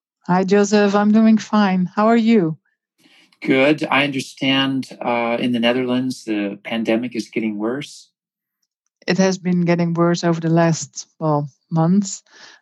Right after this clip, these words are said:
Speaker 1: Um, but actually, we're in partial lockdown again, so, uh, as many surrounding countries in Europe.
Speaker 2: Yeah, I heard that Italy was in a very strict lockdown. Uh,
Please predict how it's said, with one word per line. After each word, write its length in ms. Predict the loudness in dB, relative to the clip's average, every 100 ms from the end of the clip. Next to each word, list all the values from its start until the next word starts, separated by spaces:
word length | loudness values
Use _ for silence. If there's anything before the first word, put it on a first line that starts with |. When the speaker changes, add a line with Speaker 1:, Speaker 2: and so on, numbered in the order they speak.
| -4
Speaker 1:
Um, 520 | 2 4 4 2 0 -2
but 140 | 0
actually, 300 | -2 0 0
we're 140 | 2
in 180 | 2 0
partial 400 | 0 -2 -2 -2
lockdown 580 | 0 0 0 0 0 0
again, 440 | -2 0 0 -2
so, 580 | -4 -4 0 2 2 0 -6 -18 _
uh, 100 | -6 -6
as 160 | -2
many 180 | 2 2
surrounding 600 | 2 0 2 2 0 -2
countries 500 | -4 -6 -2 -2 0
in 80 | -2
Europe. 500 | 0 0 0 -4 -8 _ _ _ _ _ _ _
Speaker 2:
Yeah, 140 | -2 0
I 120 | 0
heard 260 | 0 -2 0
that 220 | 0 0
Italy 320 | 0 0 0
was 220 | -2 -6
in 100 | -8
a 40 | -4
very 240 | -2 -2
strict 400 | -6 -8 -10 -6
lockdown. 680 | -8 -8 -8 -8 -6 -8 -14 _ _ -20 -20 _ _ -16
Uh, 200 | -14